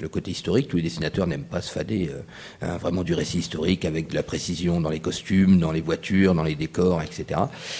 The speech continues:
Et ensuite, c'était surtout le football. De la même façon qu'au cinéma, on n'a pas beaucoup d'exemples de films qui auraient très bien rendu des scènes de football, mis en scène. Alors, on peut penser à des super films comme Coup de tête, mais si on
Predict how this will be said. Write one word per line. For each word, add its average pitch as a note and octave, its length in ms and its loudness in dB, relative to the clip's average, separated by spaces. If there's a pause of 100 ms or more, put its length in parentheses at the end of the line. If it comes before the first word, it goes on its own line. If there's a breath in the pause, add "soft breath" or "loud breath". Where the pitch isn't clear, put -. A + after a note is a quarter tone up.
(140 loud breath)
Et E2+ 60 0
ensuite, B2 300 2
c'était F2 180 -6
surtout E2+ 220 -2
le G2+ 60 0
football. D#2 440 -2 (320 loud breath)
De F2 80 0
la E2 120 4
même F#2 200 4
façon G2 260 4
qu'au F2+ 100 2
cinéma, F#2 460 4
on F2+ 120 4
n'a D#2 100 2
pas G#2 180 4
beaucoup G#2 360 6
d'exemples F#2+ 580 6
de E2 140 4
films G2 340 6
qui - 220 -2
auraient D2+ 220 0 (100)
très A2+ 240 4
bien G2+ 360 4 (220)
rendu F#2+ 440 4
des - 100 0
scènes F#2 320 2
de D#2+ 80 2
football, G#2 440 2 (320 loud breath)
mis F2 180 4
en D#2+ 100 0
scène. B2+ 320 2 (320 loud breath)
Alors, D2 140 2
on - 40 0
peut - 120 -8
penser D#2 260 -4
à D2+ 40 -2
des D#2+ 80 -4
super - 280 -4
films E2+ 140 0
comme D#2+ 140 -2
Coup - 120 0
de F2+ 60 -8
tête, - 280 4
mais D#2+ 80 0
si - 140 -2
on D#2+ 100 0